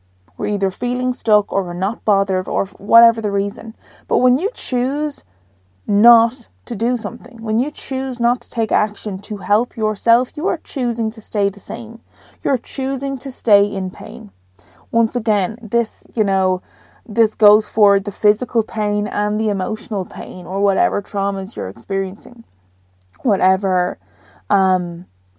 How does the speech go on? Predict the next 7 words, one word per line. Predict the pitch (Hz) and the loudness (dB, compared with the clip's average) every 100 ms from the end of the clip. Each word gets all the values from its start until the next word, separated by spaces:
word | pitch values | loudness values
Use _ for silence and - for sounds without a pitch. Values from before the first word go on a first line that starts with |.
| - | 0
emotional, | 202 190 208 - 214 185 156 - _ _ _ _ _ | 2 2 0 -4 -6 -4 -6 -12 _ _ _ _ _
um, | - 190 185 180 170 170 202 - _ | 0 2 0 -4 -8 -12 -14 -18 _
pain | - 208 208 202 175 | -10 -4 -2 -2 -6
that | 180 - | -10 -10
you're | 185 | -4
going | 185 208 233 190 | 0 2 0 -2
through. | 98 - | -10 -12